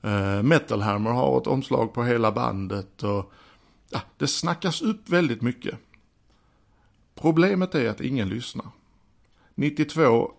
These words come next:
i övrigt i musikvärlden. Metallica är störst tillsammans med Guns N' Roses. De är ju jämnstora. Men i övrigt så är hårdrocken död. Black Sabbath återförenas med Dio. Ingen bryr sig.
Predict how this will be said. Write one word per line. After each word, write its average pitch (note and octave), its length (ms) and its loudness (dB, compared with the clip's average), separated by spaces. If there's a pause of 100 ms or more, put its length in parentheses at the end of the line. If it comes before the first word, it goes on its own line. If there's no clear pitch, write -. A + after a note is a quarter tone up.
(300)
i A#2+ 140 2
övrigt B2 400 2
i A#2 40 -4
musikvärlden. G2+ 840 -2 (1120)
Metallica A#2+ 640 2
är A#2+ 120 0
störst - 680 -2 (760)
tillsammans A2+ 480 2
med A2 120 -4
Guns A2 260 0
N' A2+ 100 0
Roses. A#2+ 440 -2
De A2+ 180 -2
är A2 60 0
ju G#2 320 -2
jämnstora. A2 720 0 (1120)
Men A#2 180 0
i A#2 60 4
övrigt A#2+ 360 0
så - 80 -6
är G2 40 -2
hårdrocken A#2 520 -2
död. - 380 -4 (640)
Black A#2+ 240 2
Sabbath G#2+ 440 0
återförenas A2 720 -2
med G#2 100 -6
Dio. - 540 -6 (280)
Ingen A#2+ 280 0
bryr G#2+ 220 -4
sig. A2 340 -8